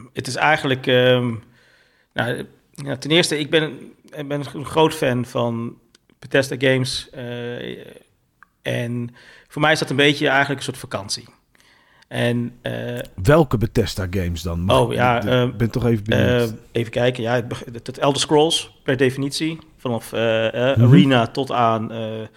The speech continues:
Speaker 1: Skyrim en Beyond, hè. Hopelijk dat we dat ooit gaan meemaken. Ik hoop, ik hoop nog in dat mijn generatie nog eens een keertje Elder Scrolls zes, eh, zes? Ja, zes, toch? Ehm,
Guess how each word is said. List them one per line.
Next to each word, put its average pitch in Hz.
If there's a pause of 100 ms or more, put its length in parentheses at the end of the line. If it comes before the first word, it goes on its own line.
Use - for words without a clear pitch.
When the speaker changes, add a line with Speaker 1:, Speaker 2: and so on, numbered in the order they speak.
(580)
Speaker 1:
Skyrim 120
en 117
Beyond, 123
hè. 147
Hopelijk 135
dat 120
we 120
dat 117
ooit 120
gaan 113
meemaken. 135
Ik 156
hoop, 147
ik -
hoop 151
nog 131
in 131
dat 127
mijn 127
generatie 127
nog 135
eens 117
een 117
keertje 127
Elder 123
Scrolls 120
zes, 131
eh, 127 (280)
zes? - (160)
Ja, 117
zes, -
toch? 160
Ehm, 123